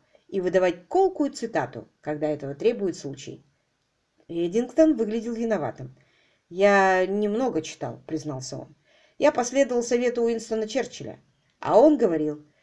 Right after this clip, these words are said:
для необразованного человека полезно читать книгу цитат".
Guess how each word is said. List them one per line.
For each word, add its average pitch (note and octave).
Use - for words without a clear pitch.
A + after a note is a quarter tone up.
для B3
необразованного C#4+
человека D4+
полезно A3
читать G#3
книгу E3+
цитат". -